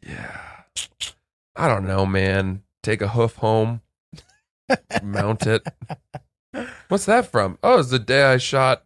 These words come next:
Speaker 1: seventy-eight at
Speaker 2: <laughs>
Speaker 1: Panmure and a bull hoof ended up in my golf bag, hit by a train. What are the odds?
Speaker 2: Your ball hit the hoof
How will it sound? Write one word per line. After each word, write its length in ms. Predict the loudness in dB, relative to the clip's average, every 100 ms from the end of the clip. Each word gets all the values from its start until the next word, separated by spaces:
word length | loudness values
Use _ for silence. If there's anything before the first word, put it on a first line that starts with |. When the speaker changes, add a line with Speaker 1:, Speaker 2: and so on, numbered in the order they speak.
| -14
Speaker 1:
seventy-eight 800 | -4 -2 -2 0 0 2 2 0 -2
at 680 | -2 -2 0 0 2 2 4
Speaker 2:
<laughs> 0 |
Speaker 1:
Panmure 840 | 4 4 4 2 2 4 6 4
and 280 | 4 0 -2 _ -8 -8 -10 -10 _
a 100 | -6 -4 -6 0
bull 280 | 4 6 4
hoof 460 | 2 2 2 -4 -16 _ _ -4
ended 260 | 0 2 4
up 140 | 4 4
in 80 | 4
my 220 | 4 2
golf 440 | 2 4 4 0
bag, 420 | -4 -2 -2 -4 -8 -10 -10 _
hit 200 | -6 -2
by 140 | 0 0
a 100 | -2
train. 560 | -2 0 0 0 -4 -6
What 120 | -2 0
are 40 |
the 160 | 0 0
odds? 500 | -2 -4 -6 -14 2
Speaker 2:
Your 140 | 4
ball 320 | 6 8 8
hit 320 | 8 6 4 4
the 120 | 6
hoof 480 | 6 6 2 -12